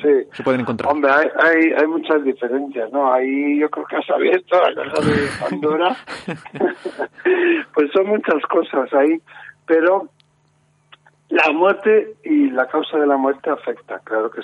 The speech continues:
Speaker 1: sí, a, eh,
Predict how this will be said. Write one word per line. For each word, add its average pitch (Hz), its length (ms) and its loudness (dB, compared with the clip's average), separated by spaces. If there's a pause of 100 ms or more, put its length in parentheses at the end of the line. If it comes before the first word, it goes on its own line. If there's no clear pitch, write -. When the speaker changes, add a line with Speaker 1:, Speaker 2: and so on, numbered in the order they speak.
Speaker 1:
sí, 123 240 -8 (120)
a, 107 520 -4 (800)
eh, - 720 -8